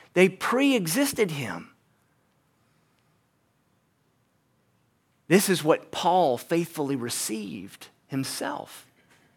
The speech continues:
You see, these were people who had the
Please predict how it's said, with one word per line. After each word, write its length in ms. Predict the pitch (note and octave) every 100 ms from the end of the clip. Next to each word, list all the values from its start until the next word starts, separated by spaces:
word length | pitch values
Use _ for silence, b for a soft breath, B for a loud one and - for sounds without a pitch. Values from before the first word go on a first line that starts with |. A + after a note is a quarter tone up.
| _ _ _ _ _ _ _ _ _ _ _ _ _ _
You 80 | A#2
see, 320 | - C3+ B2+ B B B C#3+
these 340 | D3 E3 D#3
were 120 | E3
people 540 | D#3+ D#3+ D3 A#2 G#2 b b b
who 180 | D3 B2
had 640 | - - C#3+ C#3 D3 D3+ - b b b
the 240 | B2 C3